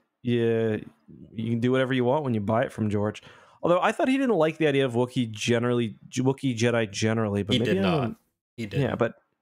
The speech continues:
Speaker 1: but wasn't he from Clone Wars first?
Speaker 2: He
Speaker 1: And
Speaker 2: was.
Speaker 1: George
Speaker 2: Uh, I think part of it is that, uh,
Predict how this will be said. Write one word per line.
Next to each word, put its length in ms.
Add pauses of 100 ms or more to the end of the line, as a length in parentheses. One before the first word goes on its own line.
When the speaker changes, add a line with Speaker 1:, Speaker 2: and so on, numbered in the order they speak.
(160)
Speaker 1:
but 100
wasn't 300
he 160
from 420
Clone 380
Wars 280
first? 280
Speaker 2:
He 60
Speaker 1:
And 60
Speaker 2:
was. 460
Speaker 1:
George 100 (140)
Speaker 2:
Uh, 800 (400)
I 60
think 300 (120)
part 240
of 80
it 100
is 140
that, 420 (680)
uh, 580